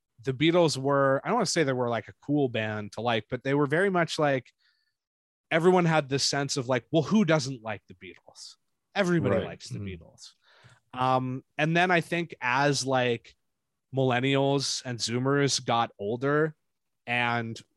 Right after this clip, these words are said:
Speaker 1: we kind of, like, we've gotten sort of sick and tired of, like,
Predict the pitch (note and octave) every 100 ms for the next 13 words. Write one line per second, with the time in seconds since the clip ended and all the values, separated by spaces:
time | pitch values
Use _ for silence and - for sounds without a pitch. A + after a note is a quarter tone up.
0 | _ A2+ A2+ - B2+ A#2 G#2+ A2 G#2+ G#2
1 | - _ _ _ _ _ _ _ _ _
2 | _ _ _ _ _ _ _ _ B2+ C3+
3 | D3+ A#2+ D3 C#3 C3 B2 A2+ - C#3+ B2
4 | - D3 - B2 A2+ A#2+ B2+ B2 A#2 G#2
5 | G#2+ G#2 G2